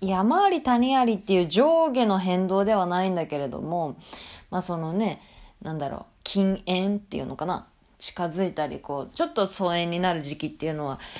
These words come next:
絶対誰か、誰とでもあると思うんだけれども、そう、その遠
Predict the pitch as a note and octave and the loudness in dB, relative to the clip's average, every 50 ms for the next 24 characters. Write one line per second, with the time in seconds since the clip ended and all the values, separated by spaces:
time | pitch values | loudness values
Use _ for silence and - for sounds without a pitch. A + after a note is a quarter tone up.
0 | - A3+ G3 - - F3+ G3 G3 - - E4 E4 D#4+ C#4 C#4 D4 C#4 C#4+ C#4+ C#4+ | -14 -10 -6 -2 2 2 2 4 6 6 6 6 6 6 6 6 6 4 6 6
1 | C#4+ C#4+ C#4+ C#4 C#4 C#4 C#4 - - - - F#3+ G#3+ A3 A3+ A#3+ B3 B3 A#3+ - | 6 8 8 6 4 4 2 2 -2 -2 4 6 6 8 8 6 4 4 4 6
2 | D4 C#4+ C4+ A#3+ - - _ - F#3+ G#3+ B3 B3 A#3+ A#3+ - - B3 B3 G#3 F3 | 6 6 6 4 -2 -10 _ 0 6 8 8 8 8 6 8 8 8 8 6 4
3 | - D#3 D3 D3+ D3+ D3+ D3 C#3 C3 A#2 - - C3+ C3+ - A2+ - E2+ E2+ - | 0 0 0 0 0 0 0 -2 -4 -6 -6 -6 -8 -6 -6 -6 -6 -4 -2 2
4 | A3 C4 B3 F3 C3+ - - - - - - - - _ _ - _ _ - - | 4 4 4 4 2 -2 -10 -20 -20 -20 -20 -20 -20 _ _ -20 _ _ -14 -6
5 | - A#3+ A3+ G#3 - A3+ G#3+ G#3+ G#3+ G#3 G3+ G#3 - B3+ B3 B3 B3 B3 B3 B3 | -2 0 0 0 2 0 2 2 2 0 0 2 4 4 6 6 6 6 4 4
6 | B3 B3 B3 B3 | 4 4 4 2